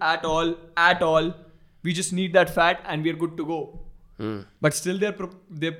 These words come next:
Speaker 1: they're doing that again and again, time and time.
Speaker 2: So taking this conversation back to a full circle before we end, um,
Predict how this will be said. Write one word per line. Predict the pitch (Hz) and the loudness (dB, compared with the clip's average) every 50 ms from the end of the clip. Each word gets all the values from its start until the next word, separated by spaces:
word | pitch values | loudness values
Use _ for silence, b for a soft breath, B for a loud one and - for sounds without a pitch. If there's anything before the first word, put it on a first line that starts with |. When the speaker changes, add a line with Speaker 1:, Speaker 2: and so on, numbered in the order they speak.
| - 185 | -12 -10
Speaker 1:
they're | 160 147 156 | -2 -2 -2
doing | 147 147 151 175 214 233 233 | 0 4 6 8 8 8 8
that | 240 240 226 185 - - | 8 6 6 2 -2 -4
again | 165 160 165 180 196 196 | -2 0 2 0 0 -2
and | 196 202 | -4 -6
again, | 190 185 185 185 180 | -8 -8 -10 -10 -8
time | 175 160 170 170 175 | -8 -8 -6 -6 -8
and | 180 175 | -10 -8
time. | 175 175 170 175 175 170 160 - - - _ _ _ _ - - | -8 -8 -8 -8 -10 -12 -14 -14 -18 -20 _ _ _ _ -16 -14
Speaker 2:
So | - - 139 | -4 -2 0
taking | 127 - 151 156 170 | 2 2 2 2 2
this | 170 170 160 | 0 0 0
conversation | - 139 131 135 131 135 135 139 120 | 2 2 2 2 2 -2 -6 -2 0
back | 127 123 120 - | 0 0 0 -2
to | 135 | -4
a | 123 | -6
full | - 131 123 | -4 -6 -8
circle | - - 113 107 - 110 | -6 -8 -8 -8 -8 -10
before | 117 - - 117 | -10 -4 -2 -2
we | 113 117 - - | -2 -2 -4 -4
end, | 73 110 117 123 b b b b b b b b b - | -6 -8 -8 -10 b b b b b b b b b 2
um, | - 127 131 240 - | 4 4 4 4 0